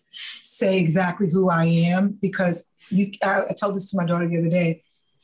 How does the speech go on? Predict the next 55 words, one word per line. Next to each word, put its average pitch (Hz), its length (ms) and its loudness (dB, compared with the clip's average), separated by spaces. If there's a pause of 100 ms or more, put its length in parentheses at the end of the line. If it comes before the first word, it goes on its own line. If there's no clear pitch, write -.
(140)
you 185 140 2
can't 220 380 0
expect - 500 -2
people 202 260 0
to 175 60 2
see 185 240 -2
you 180 320 4
the 165 80 2
way 170 160 2
you 170 160 4
see 170 220 0
yourself. - 560 -2 (800)
And 175 280 4
when 175 160 6
they 175 120 4
speak 226 360 -2
of 185 140 0
you, 175 180 4
and 170 360 0
if 170 160 0
they 185 100 2
speak 220 300 -2
of 196 80 2
you 185 120 4
in 175 60 4
a 170 80 4
way 170 160 2
that 165 100 0
is 156 240 -2
not 170 200 0
the 170 80 -2
way 165 140 2
you 165 140 2
see 185 200 -4
yourself, 170 420 -6
you 196 100 4
may 185 160 4
be 165 160 2
offended. 214 500 -2 (800)
So 185 600 0 (460)
I 202 120 0
hold 214 260 2
on 208 180 2
to 196 120 0
knowing 185 240 2
exactly 190 520 -2
who 185 200 0
I 170 120 2
am, 165 540 2
how 190 180 2
I 170 100 2
want 170 200 -2
to 165 60 -4
be 170 120 -12
perceived, 165 920 0